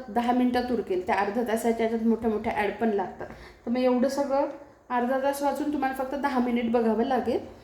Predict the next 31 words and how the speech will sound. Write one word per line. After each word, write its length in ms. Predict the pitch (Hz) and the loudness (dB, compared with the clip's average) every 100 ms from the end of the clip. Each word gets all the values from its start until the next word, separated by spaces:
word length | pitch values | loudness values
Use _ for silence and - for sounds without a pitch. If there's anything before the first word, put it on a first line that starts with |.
| - - _ - | -20 -20 _ -4
तर 80 | 233 | 0
मग 260 | 254 - - - - _ _ _ - 220 | 0 -2 -8 -18 -20 _ _ _ -16 -2
ज्यांना 260 | 233 233 262 | 2 2 2
वेळ 240 | 269 269 | 0 0
नाही 140 | 285 294 | -2 0
त्यांच्यासाठी 500 | 240 247 254 240 254 | 0 2 0 2 2
actually 420 | 226 - 226 226 | 0 0 2 4
हा 60 | |
उपक्रम 440 | 190 180 185 - 202 - | 4 0 -2 -4 -6 -4
आहे. 200 | 233 208 - - - - | -4 -4 -8 -18 -20 -14
तर 60 | 240 | -10
तुम्हाला 360 | 240 254 254 262 | -2 2 2 0
आवडत 400 | - 220 233 240 | 2 2 2 0
असेल 300 | 240 254 240 | -2 -2 -2
तर 40 | |
कमेंट 300 | 240 233 233 | 0 2 2
सेक्शनमध्ये 560 | 233 226 - 214 214 233 | 0 -2 -2 -2 -2 0
सांगा, 480 | 330 285 277 320 359 - - - - _ - 240 | 2 0 0 -4 -6 -16 -20 -20 -20 _ -6 -4
तसं 200 | 233 - - | -2 -2 -2
आहे 180 | 226 254 | -2 2
माझ्या 260 | 226 196 | 2 2
डोक्यात. 300 | 180 175 175 170 - 294 | 0 0 -2 -8 -12 -2
हं? 80 | 370 - - - - - - - - - | -2 -4 -18 -20 -20 -20 -20 -20 -20 -6
पुढे 160 | 254 226 | 4 4
बघा, 260 | 185 165 165 - - - - _ - - - - - - - - - - - - | 4 -2 -8 -14 -20 -20 -20 _ -20 -20 -20 -20 -20 -20 -20 -20 -20 -20 -20 -6
आनंदवन 560 | 233 233 277 285 294 311 | 2 2 2 0 4 4
संस्थेची 560 | 320 277 262 285 262 285 | 6 2 2 -2 -2 -4
स्थापना 380 | 302 277 262 | 0 0 0
कोणी 300 | 269 269 254 | -2 0 -2
केली? 240 | 277 285 294 | -2 -4 0
बाबा 320 | 254 220 226 | 2 2 2